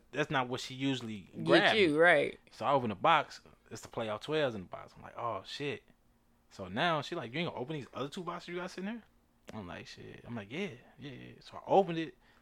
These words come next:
Speaker 1: It's the pinstripe Jordan jersey. I'm like, "What the fuck?" I'm like, "She just said she couldn't afford these. Now I got these and this."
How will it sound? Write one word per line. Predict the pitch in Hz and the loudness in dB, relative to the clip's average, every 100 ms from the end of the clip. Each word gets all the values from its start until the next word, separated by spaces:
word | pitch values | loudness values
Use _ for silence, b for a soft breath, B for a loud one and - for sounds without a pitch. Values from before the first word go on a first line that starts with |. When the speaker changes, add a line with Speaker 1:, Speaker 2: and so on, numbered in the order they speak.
| b | b
Speaker 1:
It's | 117 - | -14 -12
the | |
pinstripe | - 156 - 156 147 | -4 -4 -2 -4 0
Jordan | 175 175 | 0 0
jersey. | 120 95 78 | -2 -4 -8
I'm | 160 | -12
like, | - _ | -14 _
"What | 185 - | -18 -18
the | - - - | -20 -20 -10
fuck?" | 185 180 | -8 -6
I'm | 202 | -6
like, | 196 - | -6 -4
"She | 302 | -4
just | 262 254 | -4 -2
said | 269 262 | -4 -4
she | |
couldn't | - 220 | -4 -4
afford | - 240 202 | -2 0 0
these. | 226 277 | 0 0
Now | 143 196 | 0 -4
I | |
got | 123 - | -4 -6
these | 170 165 | -10 -10
and | 147 220 254 | -8 -6 -6
this." | 294 - | -10 -14